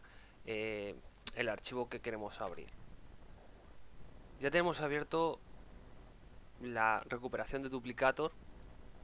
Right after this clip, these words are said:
el pequeño script que tenemos para poder recuperarlo. En primer lugar podemos crear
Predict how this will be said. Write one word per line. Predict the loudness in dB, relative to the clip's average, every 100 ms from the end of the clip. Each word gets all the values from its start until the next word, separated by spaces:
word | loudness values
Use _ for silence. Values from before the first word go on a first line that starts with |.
| -12 -12 -12 -6 -2
el | -2
pequeño | 0 0 2
script | 0 0 0
que | 0
tenemos | 0 0 2
para | 6 6
poder | 6 0
recuperarlo. | 0 -4 -4 -4 -8 -14 -12 -12 -4
En | 0
primer | 4 8
lugar | 10 10
podemos | 6 2 0
crear | 4 6 6